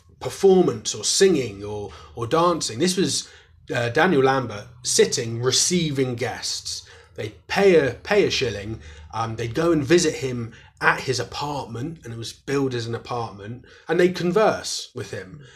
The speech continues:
And by all accounts, he was a very good conversationalist. He was a man who, uh, was really attuned with country sport and country pursuits, and, um, they'd have a conversation. And that was your sort of kind of early, it wasn't really a formal freak show, it was an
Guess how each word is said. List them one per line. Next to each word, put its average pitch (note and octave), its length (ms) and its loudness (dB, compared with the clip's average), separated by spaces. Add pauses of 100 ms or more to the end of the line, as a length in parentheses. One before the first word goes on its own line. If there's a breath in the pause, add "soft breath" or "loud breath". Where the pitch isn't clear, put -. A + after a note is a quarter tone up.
(260 loud breath)
And B2 120 -2
by C3+ 120 2
all C#3+ 120 2
accounts, B2+ 420 -2
he B2 60 -6
was A2 100 -8
a G#2 40 -10
very A#2+ 240 -2
good A2+ 200 -12
conversationalist. C#3+ 1080 -2
He A#2 80 -10
was G#2+ 100 -10
a A2 40 -8
man A#2+ 420 -4
who, G#2 280 -10 (380 loud breath)
uh, G#2 240 -8
was G#2+ 300 -12
really A#2+ 320 -4
attuned D3+ 480 -2
with B2 140 -10
country A#2+ 440 -8
sport E3 560 0
and A#2 80 -12
country C3+ 380 -6
pursuits, - 840 -2 (460 loud breath)
and, D3 340 -2
um, D3+ 460 -2 (260)
they'd D3+ 140 -8
have D#3 120 -4
a D#3 40 -10
conversation. D#3 760 -4 (460 loud breath)
And D3+ 360 -2
that A3 280 6
was D3+ 200 4
your D#3 100 4
sort D#3+ 360 2
of C3 120 -6
kind C#3+ 300 -2
of A#2 320 -6 (640 soft breath)
early, F3 400 2
it D#3 240 -6
wasn't G3 240 2
really E3+ 160 4
a C3 60 0
formal D#3+ 560 0
freak A3+ 340 -2
show, B2 140 -2
it A2+ 40 -6
was B2 120 -6
an C#3 100 -10